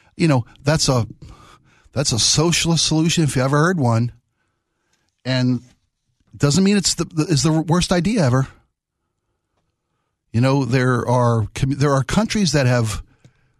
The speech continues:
decriminalized drugs, and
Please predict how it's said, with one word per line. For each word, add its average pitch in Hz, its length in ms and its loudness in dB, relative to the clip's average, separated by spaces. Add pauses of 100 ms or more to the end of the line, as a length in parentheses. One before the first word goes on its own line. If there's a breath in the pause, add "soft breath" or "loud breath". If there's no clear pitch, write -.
(200 soft breath)
decriminalized 156 1080 0
drugs, - 720 -4 (120)
and 131 380 0